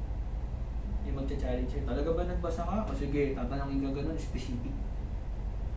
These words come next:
Tatanungin ka ng specific, "O ano ibig sabihin ng ganyan?" Hindi mo masasagot. May sasabihin, "Oh, wala rin palang kwenta eh, nagbasa ko pa."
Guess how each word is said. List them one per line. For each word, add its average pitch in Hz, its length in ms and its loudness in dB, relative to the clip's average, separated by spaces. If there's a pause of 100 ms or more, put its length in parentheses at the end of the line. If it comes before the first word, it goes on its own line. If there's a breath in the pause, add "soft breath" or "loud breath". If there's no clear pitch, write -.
Tatanungin 147 480 0
ka 143 140 0
ng 131 100 0
specific, 143 400 -2
"O 143 220 2
ano 156 80 0
ibig 156 240 2
sabihin 156 320 0
ng 151 100 2
ganyan?" 143 300 0
Hindi 208 100 4
mo 247 160 2
masasagot. - 460 0 (560)
May 190 100 2
sasabihin, 160 480 0 (560)
"Oh, - 80 0 (140)
wala 202 180 2
rin 233 160 2
palang 233 240 4
kwenta 233 300 2
eh, 202 100 4
nagbasa - 320 -2
ko 175 160 -2
pa." 185 100 -2